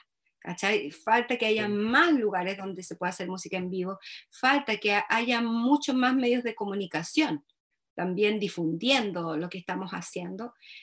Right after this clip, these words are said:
Speaker 1: Entonces, sí confío en que esto se va a ir levantando de a poco.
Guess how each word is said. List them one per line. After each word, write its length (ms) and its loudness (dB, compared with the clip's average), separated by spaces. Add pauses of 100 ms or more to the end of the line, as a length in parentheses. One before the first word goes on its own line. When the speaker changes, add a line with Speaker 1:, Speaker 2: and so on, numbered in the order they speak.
(120)
Speaker 1:
Entonces, 640 0 (220)
sí 260 4
confío 500 2
en 80 6
que 140 0
esto 560 -4
se 220 -6
va 220 6
a 60 8
ir 180 2
levantando 920 -2 (160)
de 140 -8
a 60 -8
poco. 240 -18